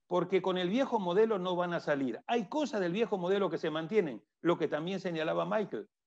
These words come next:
Hay que crear una unidad en la oposición y pelearla desde adentro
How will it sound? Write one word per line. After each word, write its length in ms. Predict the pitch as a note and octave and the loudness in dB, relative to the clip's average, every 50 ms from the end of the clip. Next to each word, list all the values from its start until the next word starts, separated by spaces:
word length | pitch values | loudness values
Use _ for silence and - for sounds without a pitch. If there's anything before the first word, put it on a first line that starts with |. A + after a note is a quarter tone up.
| _ _ _ _ | _ _ _ _
Hay 240 | C3 C3+ D#3+ F#3+ G3+ | -4 -2 0 0 0
que 180 | A3 A#3+ F#3+ | 0 -2 -2
crear 400 | - F3+ D3+ D3 C#3+ D#3 G3 A3 | 0 -2 2 4 4 4 4 4
una 480 | A#3 F3+ E3 D#3+ F#3 A3 A#3 A#3+ C4+ C4+ | 2 0 2 0 0 0 0 -2 -2 -2
unidad 580 | A3 D#3+ E3 D3 C#3 B2+ B2+ D3 F#3+ A#3 G#3+ | -2 -2 -2 -2 0 0 2 2 2 2 2
en 100 | A3 G#3 | 0 0
la 80 | F#3 D#3 | 0 0
oposición 640 | C#3+ - D3+ C3 C3 B2+ - - E3+ A3 B3+ B3+ A#3+ | 0 0 0 0 -2 -6 -2 0 0 0 2 0 -2
y 100 | G3+ D#3+ | -6 -6
pelearla 580 | - - C#3+ B2+ C3 C3+ D#3 F#3 G#3 A#3+ A#3+ | -4 -2 -2 -2 0 0 2 2 2 2 2
desde 260 | F#3+ F3 D3+ B2 D3 B2+ | 2 0 0 2 2 2
adentro 640 | C3 E3 G3+ G#3+ F#3+ - G3 A3 - - - | 4 2 2 2 2 2 4 2 2 2 -2